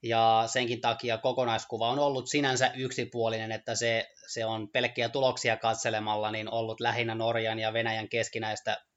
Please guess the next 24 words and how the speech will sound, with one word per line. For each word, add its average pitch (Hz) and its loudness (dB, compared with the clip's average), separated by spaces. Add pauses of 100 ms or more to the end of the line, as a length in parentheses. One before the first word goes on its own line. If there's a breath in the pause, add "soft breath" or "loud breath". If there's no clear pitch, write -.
(120)
sapelien 113 -2
kalistelua, 113 0 (320 loud breath)
etenkin 113 0
normaalimatkoilla. 110 2 (560)
Sitten 117 -2
totta 117 -2
kai 113 2
sprintissä 117 -2
totutusti, 113 -2 (100)
äh, 104 -6 (420)
Italian 113 -2
Frede-, 113 -4
Federico 120 0
Pellegrino 120 0
on 123 -2
ollut 120 -2
totutun 120 -4
vahva 113 2
ja 110 0
sitten, 110 -6 (220)
sitten 110 -8
Ruotsin 113 -4
Oskar 113 -4
Svensson 120 -2